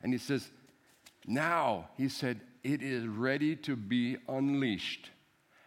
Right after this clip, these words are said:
as never before. You are my people. What are we gonna do? How are we gonna engage?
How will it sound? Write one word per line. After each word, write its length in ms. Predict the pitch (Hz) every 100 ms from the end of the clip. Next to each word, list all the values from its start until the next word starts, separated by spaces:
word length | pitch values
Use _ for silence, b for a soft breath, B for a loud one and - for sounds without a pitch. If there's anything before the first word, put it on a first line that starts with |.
| b
as 300 | 98 101 98
never 540 | 95 110 127 120 123
before. 640 | 113 117 - 104 87 76 - - _ _ _ _ _ _ _ _ _ _ _ -
You 260 | 113 160 131
are 40 |
my 220 | 107 104
people. 440 | 92 101 - 73 67 - _ _ _ _ _ _ _ _ _ _ _ _
What 180 | 113 113
are 40 | 127
we 120 | 120
gonna 260 | 104 104
do? 260 | 95 92 78 - - _ _ _ _ _ - B B B B - _ -
How 180 | 156 160
are 120 | 175
we 120 | 151
gonna 240 | 135 131
engage? 640 | 131 123 107 85 78 -